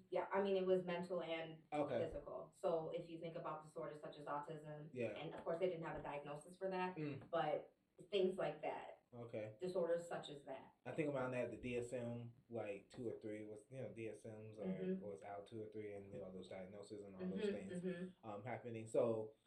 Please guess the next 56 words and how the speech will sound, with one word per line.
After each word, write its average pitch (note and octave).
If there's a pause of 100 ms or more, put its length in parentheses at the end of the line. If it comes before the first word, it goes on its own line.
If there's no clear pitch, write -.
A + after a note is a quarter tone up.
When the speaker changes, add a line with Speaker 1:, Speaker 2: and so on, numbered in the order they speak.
(140)
Speaker 2:
so D#3
before G#3+
that, E3 (120)
like, C#3+ (100)
where D#3+ (220)
these D3
kids -
was A#2 (260)
either, C3 (160)
'cause C3
you C3
used B2+
the B2
word A2+
discarded A2+
or, G#2
Speaker 1:
Yeah. G2+ (640)
Speaker 2:
um, G#2
Speaker 1:
Yeah. C3
Speaker 2:
just A2
left A#2
alone, A2+
and A#2+
Speaker 1:
Mm-hmm. -
Speaker 2:
they A#2+
weren't, A#2 (380)
was C3+
it C3
in B2
a A#2
sense B2+
of, A2+
like, A2
I'm A#2+
just A#2
in A#2
the A2
classroom D3 (300)
and, A2
like, G#2
no A#2+
one's A2+
taking A2
care D3+
of D3+
me, D3+
or A#2+
was A#2+
it B2
in A#2
a A2+
sense B2
that -
they A2+
came A2+
and G2+